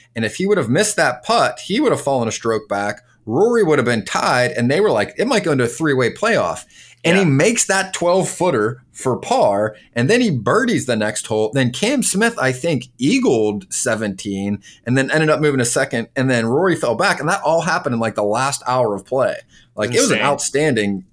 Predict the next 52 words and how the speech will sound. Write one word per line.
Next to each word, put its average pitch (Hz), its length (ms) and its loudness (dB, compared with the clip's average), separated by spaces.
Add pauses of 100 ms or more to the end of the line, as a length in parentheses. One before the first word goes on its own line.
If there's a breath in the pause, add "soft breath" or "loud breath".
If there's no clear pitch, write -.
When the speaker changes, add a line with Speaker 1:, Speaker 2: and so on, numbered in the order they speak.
Speaker 1:
finish. - 800 -4
And 131 80 0
they 151 60 4
also 262 240 2
said 147 260 0
Cam 208 220 0
Smith, 185 420 -2
not 156 220 0
only 180 240 0
did 131 140 -2
he 127 140 -2
tie 127 300 -2
one 131 120 0
of 113 40 -2
the 107 80 0
lowest 120 460 0
nine-hole 120 520 0
rounds 117 640 -4 (120)
in 104 160 -2
major 104 320 0
history, 98 540 -2 (440 loud breath)
but 127 240 0 (320)
also, 147 540 2
like, 107 300 0 (280 loud breath)
they 147 120 2
said 180 560 2
they're 139 220 4
running 147 260 2
the 156 60 0
numbers. 127 240 2
There's 101 100 -2
an 110 100 -4
article 127 280 -2
on 104 60 -2
Golf 113 240 -2
Digest, 104 400 -2
and 104 80 -4
I 104 40 -4
get 104 100 -4
a - 20 -10
chance 101 240 -4
to 95 80 -4
read 101 200 -4
that, 95 200 -4
that 104 120 -6
he 160 200 -4
might 170 240 0
have 123 360 0
made 107 440 0
more 110 340 -2
putts - 460 -6
than 98 420 -8